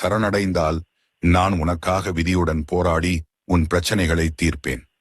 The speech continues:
எனவே, உங்களுக்கு தீர்க்க முடியாத ஒரு பிரச்சனை தானாகவே மறைந்து போனால்,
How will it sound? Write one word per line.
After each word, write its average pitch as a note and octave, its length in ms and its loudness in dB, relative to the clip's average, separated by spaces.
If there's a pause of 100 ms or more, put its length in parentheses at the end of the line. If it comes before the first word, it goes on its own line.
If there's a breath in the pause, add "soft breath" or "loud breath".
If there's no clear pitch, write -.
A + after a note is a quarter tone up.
(500)
எனவே, D#3+ 500 2
உங்களுக்கு A2 600 -4
தீர்க்க D#3+ 340 0
முடியாத A#2+ 420 0
ஒரு F#2+ 180 -2
பிரச்சனை G2 480 0
தானாகவே B2 640 0
மறைந்து F#2 400 -2
போனால், C#2 380 -6